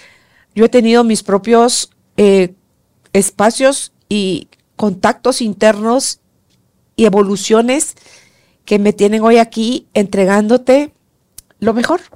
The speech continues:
lo mejor que tengo. Y si todavía no te estoy entregando algo más, es porque todavía no lo tengo. Pero cuando lo tenga, te aseguro que te lo voy a dar. Así que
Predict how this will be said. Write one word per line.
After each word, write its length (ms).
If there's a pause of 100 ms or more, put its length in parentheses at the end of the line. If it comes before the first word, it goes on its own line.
(540)
lo 140
mejor 300
que 80
tengo. 280
Y 100
si 100
todavía 280
no 80
te 60
estoy 160
entregando 400
algo 240
más, 320
es 80
porque 160
todavía 320
no 100
lo 120
tengo. 320 (400)
Pero 180
cuando 240
lo 140
tenga, 400 (220)
te 100
aseguro 340
que 80
te 140
lo 80
voy 120
a 60
dar. 160
Así 220
que 240